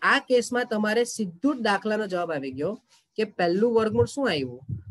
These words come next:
તો કે પહેલું વર્ગમૂળ આવ્યું વર્ગમૂળમાં root two plus one by two minus I root two minus one by two. આ પહેલું વર્ગમૂળ આવ્યું. તથા બીજું વર્ગમૂળ શું આવ્યું ભાઈ?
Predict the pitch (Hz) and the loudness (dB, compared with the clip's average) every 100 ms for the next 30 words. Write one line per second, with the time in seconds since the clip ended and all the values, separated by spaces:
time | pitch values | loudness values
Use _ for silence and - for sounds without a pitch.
0 | - 180 220 202 175 208 220 208 208 214 | -10 -4 -2 0 2 2 2 0 0 -2
1 | 214 214 208 156 156 156 185 202 214 220 | 0 -2 -2 -2 -4 -4 -2 -2 -2 -2
2 | 170 165 180 _ 214 220 - 208 208 - | -4 -8 -12 _ -8 -8 -6 -4 -4 -4
3 | 190 196 214 196 196 202 202 - 254 147 | -2 -2 -2 -2 0 0 0 0 2 2
4 | - _ _ _ _ _ _ _ - 156 | -2 _ _ _ _ _ _ _ -18 -4
5 | 165 175 208 214 - - _ _ _ _ | 0 2 2 0 -4 -14 _ _ _ _
6 | _ _ - 226 196 135 160 - - _ | _ _ -2 4 4 2 -4 -14 -20 _
7 | _ _ _ _ _ _ _ - 151 180 | _ _ _ _ _ _ _ -10 -4 -4
8 | 180 - 226 214 202 214 214 202 202 196 | -4 -2 0 2 0 0 -2 -2 -2 0
9 | 165 147 131 - 202 214 226 240 196 165 | 0 0 -4 -6 -2 0 2 2 2 0
10 | 135 117 113 _ _ _ - 254 254 165 | -8 -8 -14 _ _ _ -4 -4 -4 -4
11 | 139 160 233 - _ _ _ _ _ _ | -2 -2 -4 -10 _ _ _ _ _ _
12 | 156 185 185 240 247 233 226 247 - 269 | -8 -6 -2 0 2 4 4 0 0 -2
13 | 254 240 233 214 247 | 0 0 0 -2 -4